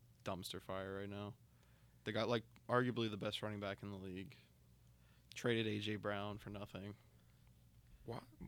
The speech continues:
Speaker 2: Mm.
Speaker 1: It's bad.
Speaker 2: There's, uh, mm. There's so many, there's so many, so many dudes in the league right now that I'm just looking at, and I'm just like, "Dude, if Miami
Speaker 1: <laughs>
Speaker 2: were able to get these dudes,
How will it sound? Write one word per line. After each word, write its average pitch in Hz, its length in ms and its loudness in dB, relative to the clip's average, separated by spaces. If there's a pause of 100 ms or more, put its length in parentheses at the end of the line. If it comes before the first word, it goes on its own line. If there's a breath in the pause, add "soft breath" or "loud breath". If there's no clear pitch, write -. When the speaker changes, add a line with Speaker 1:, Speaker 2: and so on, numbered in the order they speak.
(180)
Speaker 2:
Mm. 127 140 -2 (320 soft breath)
Speaker 1:
It's - 120 -20
bad. 85 280 0 (240 loud breath)
Speaker 2:
There's, 156 360 8 (180)
uh, - 80 2 (140)
mm. 123 220 0 (1700 loud breath)
There's 135 220 8
so 135 240 4
many, 143 280 4 (160)
there's 127 180 2
so - 340 2
many, 139 380 2 (140)
so - 280 0
many 131 240 2
dudes 117 460 -2
in 127 60 2
the 117 100 2
league 110 260 0
right 123 200 6
now 120 200 2
that 107 140 -2
I'm 110 180 0
just 113 280 -2
looking 113 360 0
at, 117 200 4
and - 80 -2
I'm 110 180 0
just 113 200 -2
like, 113 200 -4
"Dude, 127 380 2 (760 loud breath)
if 113 200 -2
Miami 143 760 2 (320)
Speaker 1:
<laughs> 127 500 0
Speaker 2:
were 123 180 8
able 131 340 6
to 147 100 6
get 131 280 2
these 147 260 2
dudes, 147 580 4